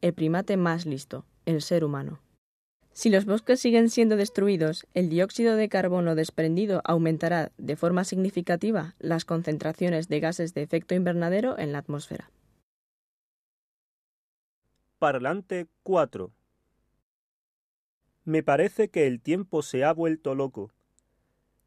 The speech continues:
Speaker 2: Temperaturas bajas en Europa, nieve en Andalucía. En el caso de España,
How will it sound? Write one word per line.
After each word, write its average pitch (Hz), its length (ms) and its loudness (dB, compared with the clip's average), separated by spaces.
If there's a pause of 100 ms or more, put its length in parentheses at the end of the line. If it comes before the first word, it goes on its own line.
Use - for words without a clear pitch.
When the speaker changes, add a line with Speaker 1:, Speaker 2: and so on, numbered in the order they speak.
(120)
Speaker 2:
Temperaturas 139 760 -2
bajas 170 380 -2
en 139 100 0
Europa, 156 560 -2 (340)
nieve 165 480 2
en 127 120 -2
Andalucía. 117 800 -4 (960)
En 160 160 0
el 156 140 -2
caso 202 280 0
de 175 120 2
España, 175 560 -2